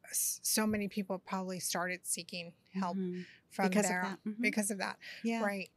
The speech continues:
Speaker 1: So what about with children? Do you have a lot of children patients or,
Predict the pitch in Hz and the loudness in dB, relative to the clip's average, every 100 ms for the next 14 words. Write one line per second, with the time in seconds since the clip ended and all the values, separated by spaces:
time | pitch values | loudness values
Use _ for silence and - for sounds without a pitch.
0 | - - - - 254 240 226 - _ _ | -20 -6 0 6 6 6 4 -2 _ _
1 | _ 208 226 254 247 240 214 214 190 - | _ 2 4 6 8 6 4 0 0 0
2 | 202 208 196 226 202 196 202 190 208 190 | 2 2 2 0 0 0 2 2 0 -2
3 | 185 190 196 - 196 190 190 - 202 180 | -2 -2 -2 -4 -2 -4 -4 -6 -4 -2
4 | - 208 226 - - - 196 | -2 -4 -4 -6 -6 -2 -2